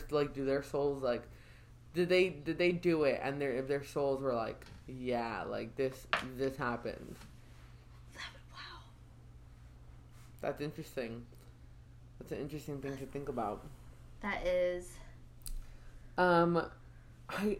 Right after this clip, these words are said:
Speaker 1: I really wonder who put the purple. Oh, and they all had buzzed heads. They all had, like, buzz cuts.
Speaker 2: Oh, yeah, I
Speaker 1: Um,
Speaker 2: remember that.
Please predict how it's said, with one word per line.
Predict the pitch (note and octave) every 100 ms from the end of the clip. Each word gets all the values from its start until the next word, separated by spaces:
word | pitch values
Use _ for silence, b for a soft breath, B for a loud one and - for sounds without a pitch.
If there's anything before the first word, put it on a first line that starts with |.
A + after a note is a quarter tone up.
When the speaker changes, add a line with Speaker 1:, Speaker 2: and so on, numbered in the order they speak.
| -
Speaker 1:
I | F#3 G#3
really | G3+ G3+ G3 B3+
wonder | A3 F3 E3 F#3 G#3+ - - -
who | F#3 G3 -
put | E3 E3 -
the | D#3
purple. | - C3+ C3+ C3 C3+ D3 B B B -
Oh, | A#3 G#3+ E3+
and | F#3 G3+ G#3
they |
all | D#3+ E3+
had | F3 E3
buzzed | C#3+ C#3+ C#3 -
heads. | D3+ B2 A2 G#2+ - -
They | D3+ C#3
all | C3
had, | C#3+ C#3+ C3+ -
like, | C3+ A#2+
buzz | B2 A#2+
cuts. | - - - - - B B B B B B -
Speaker 2:
Oh, | D#3
yeah, | D3
I | C#3
Speaker 1:
Um, | F3+
Speaker 2:
remember | F3+ F3+ F3
that. | F3+ F3 F3+ F3+